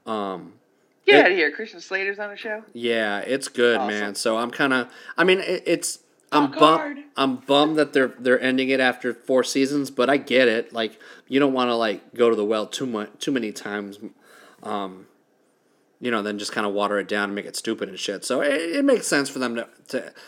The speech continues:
Speaker 1: to end it now. Um, but it's a good show. I recommend that show, like, fucking all kinds of ways. Fucking left, right,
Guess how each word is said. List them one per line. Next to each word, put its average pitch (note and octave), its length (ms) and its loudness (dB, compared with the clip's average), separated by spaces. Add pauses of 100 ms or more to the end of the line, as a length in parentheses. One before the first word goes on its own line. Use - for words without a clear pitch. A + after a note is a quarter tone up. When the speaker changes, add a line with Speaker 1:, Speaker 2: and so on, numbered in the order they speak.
(160)
Speaker 1:
to - 140 -6
end A#2+ 200 0
it A2 100 -2
now. G#2+ 400 -6
Um, G#2 460 -6 (920)
but D3+ 100 6
it's F#3+ 120 4
a C#3 60 2
good A2+ 220 6
show. A2+ 240 2
I B2+ 80 6
recommend A2 440 0
that G#2+ 160 -6
show, A2+ 240 0
like, G2 260 -4 (600)
fucking G2 440 -8 (540)
all G#2+ 140 -8
kinds A2+ 340 -4
of G2+ 80 -6
ways. F#2+ 400 -12 (140)
Fucking G2 440 -8
left, A2 340 -4
right, G#2+ 340 -4